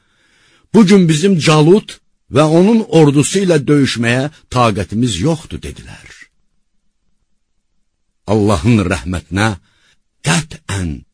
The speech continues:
qovuşacaqlarına inanan şəxslər isə dedilər,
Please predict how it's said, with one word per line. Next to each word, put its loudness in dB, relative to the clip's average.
qovuşacaqlarına -4
inanan 2
şəxslər -6
isə -6
dedilər, -12